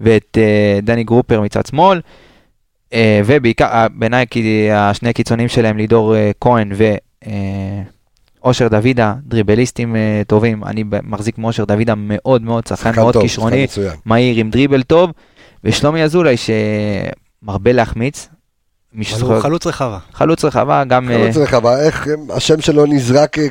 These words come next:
Speaker 2: אתה יודע, כשרצו מחליף לניקיטה.
Speaker 1: כן, כן.
Speaker 2: לפני
Speaker 1: דקה.
Speaker 2: העונה.
Speaker 1: שנייה, דקה.
Speaker 2: <laughs>
Speaker 1: אבל בעיניי השחקן המרכזי זה
Speaker 3: אלטמן.
Speaker 1: אלטמן. ת-, יש לך כמה נתונים עליו ככה ב-, אמרת
Speaker 3: אז
Speaker 1: מוביל את
Speaker 3: אמרנו,
Speaker 1: הליגה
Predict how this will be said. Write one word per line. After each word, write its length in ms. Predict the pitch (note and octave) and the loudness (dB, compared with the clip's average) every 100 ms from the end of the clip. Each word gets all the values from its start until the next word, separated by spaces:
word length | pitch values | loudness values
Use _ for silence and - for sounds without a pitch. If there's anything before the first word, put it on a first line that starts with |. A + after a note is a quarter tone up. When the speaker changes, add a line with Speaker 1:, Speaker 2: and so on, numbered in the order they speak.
| - | -4
Speaker 2:
אתה 80 | C#3+ | -2
יודע, 200 | C#3 D3+ C#3+ | 2 4 2
כשרצו 1080 | - C#3 C#3 C3 - - - - A#2+ D3 | 0 0 2 0 -4 -12 -20 -2 0 2
מחליף 260 | C#3 C#3 C3 | 0 0 -2
לניקיטה. 440 | C3 B2+ B2+ G#2 | 0 0 -2 -4
Speaker 1:
כן, 140 | - G2+ | -4 -2
כן. 100 | G2 - | -2 -8
Speaker 2:
לפני 180 | - B2 | -10 -2
Speaker 1:
דקה. 60 | A2 A2 | 0 0
Speaker 2:
העונה. 120 | F#2+ - _ _ | -2 -8 _ _
Speaker 1:
שנייה, 320 | - A2+ A#2+ | -8 0 2
דקה. 320 | A2 - C3+ F3 - - - | 2 2 0 0 -6 -20 -6
Speaker 2:
<laughs> 160 | B2 B2 | 0 2
Speaker 1:
אבל 160 | C3+ | 4
בעיניי 380 | C#3 D3 D3+ D3 | 4 2 2 2
השחקן 360 | B2+ B2 C3 B2+ | 0 -2 -2 0
המרכזי 840 | A#2 A2 A#2+ A2 A2+ B2 A#2+ A2+ G#2+ | 2 2 2 2 4 4 4 4 4
זה 180 | G#2 G#2 G2+ G2 G2 G2+ | 2 2 2 0 -4 -6
Speaker 3:
אלטמן. 340 | A2 G#2+ - D#2+ G#2+ | -10 -14 -16 -6 -2
Speaker 1:
אלטמן. 500 | G#2 G2+ G2 B2+ C3 - | 0 0 0 0 -4 -4
ת-, 60 | |
יש 220 | B2+ B2+ C3 | 0 0 -2
לך 140 | A#2+ A#2+ A#2 | 0 -2 0
כמה 200 | A#2+ A#2 | 0 0
נתונים 380 | A2 A2 B2+ | -2 -4 -2
עליו 180 | C3+ B2 - | 0 0 0
ככה 220 | A#2 G#2+ | -2 -2
ב-, 60 | G#2+ G#2+ G#2+ G#2+ G#2+ G2+ _ _ _ | -2 -2 0 -2 -4 -6 _ _ _
אמרת 160 | A#2 A#2+ | 0 2
Speaker 3:
אז 60 | |
Speaker 1:
מוביל 260 | A#2+ A2+ C#3 | 2 4 4
את 40 | |
Speaker 3:
אמרנו, 200 | D#3+ - E3 B2+ | 4 4 4 4
Speaker 1:
הליגה 140 | A#2+ | 4